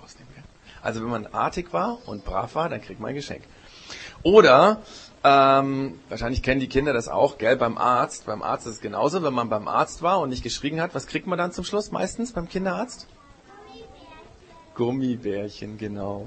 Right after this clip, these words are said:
Mm. Und dann denken sich immer die Eltern, ich hätte gern auch eins, gell? Aber, hm. Ja, bei den Erwachsenen ist es auch so, ne?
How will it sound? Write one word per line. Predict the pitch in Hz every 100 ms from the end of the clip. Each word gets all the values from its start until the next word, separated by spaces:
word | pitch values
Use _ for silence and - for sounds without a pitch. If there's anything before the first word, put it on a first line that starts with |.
| 117
Mm. | 104 107 104
Und | 95 - - -
dann | 110
denken | 110 127
sich | 127
immer | 131 117
die | 113
Eltern, | 240 120 117
ich | 147
hätte | -
gern | 98 -
auch | - -
eins, | - 120
gell? | - 143 185
Aber, | 107 107 104 - - - - - - - -
hm. | 135 143 123 101 - - - - - -
Ja, | 117 113 101 90 92 110
bei | 113
den | 120
Erwachsenen | 101 104 107 - 175 202
ist | 208 208
es | 190
auch | 151 185 233
so, | - 101 90
ne? | 107 160